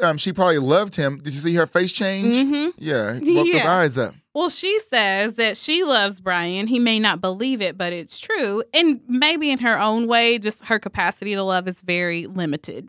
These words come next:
Speaker 2: because
Speaker 1: <laughs>
Speaker 2: that is the thing. Uh, she says that that's why it hurts so much that she had to hear it from Debbie and not from Brian. Now, I don't know that I like Debbie telling Joan.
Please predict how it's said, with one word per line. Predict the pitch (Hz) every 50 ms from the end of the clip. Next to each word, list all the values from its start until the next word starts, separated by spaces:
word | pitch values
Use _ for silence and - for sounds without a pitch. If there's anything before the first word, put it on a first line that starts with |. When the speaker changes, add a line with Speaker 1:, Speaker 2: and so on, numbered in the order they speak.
| _ 208
Speaker 2:
because | 196 185 - 175 123 85 - 196
Speaker 1:
<laughs> | - 120 104 - - 110 - _ _ -
Speaker 2:
that | - 180 175 175
is | 175
the | - 185
thing. | - 170 101 110 185 220 - _ _ _ _ _ _ _ -
Uh, | 247 254 240 220 190 190
she | - - - 294
says | 302 294 - 285 269 262 254 254 254 220 208
that | 220 233 226 220 214 - - _ _ -
that's | 254 247 247
why | 254 262 247 226
it | 196 -
hurts | - 254 240 220 - -
so | 254 226
much | 214 214 208 196 - -
that | 196 -
she | - 247 226 233
had | 226 190 190 -
to | 202 185
hear | 185 220 214 202
it | - -
from | 196 185 185 175
Debbie | 190 196 196 185 175 175 175 135
and | 185 185 185
not | 185 180 180 - -
from | - 190 180 180
Brian. | 170 180 175 175 170 165 151 151 170 _ _ _ _ -
Now, | - 185
I | 254 370
don't | 480 453 330
know | 285 277 269
that | 254 240
I | 226 220
like | 202 196 190 214 202 196
Debbie | 202 220 220 220 233 226
telling | 220 - 247 233 233 226 220
Joan. | 220 220 220 220 220 226 226 226 226 226 240